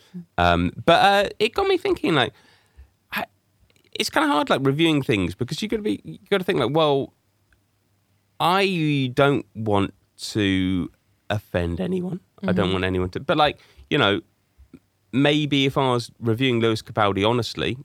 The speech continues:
Speaker 1: and I don't particularly like his music, or
Speaker 2: Mm-hmm.
Speaker 1: maybe if I was reviewing Billy No Mates honestly, um, and, you know, I, I don't, I'm, I'm not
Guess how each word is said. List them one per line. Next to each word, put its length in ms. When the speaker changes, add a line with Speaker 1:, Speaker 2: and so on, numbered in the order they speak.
Speaker 1:
and 160
I 40
don't 200
particularly 340
like 140
his 120
music, 300
or 120
Speaker 2:
Mm-hmm. 80
Speaker 1:
maybe 260
if 120
I 100
was 200
reviewing 460
Billy 240
No 140
Mates 180
honestly, 540
um, 360
and, 300
you 140
know, 120
I, 180
I 100
don't, 240
I'm, 200
I'm 160
not 200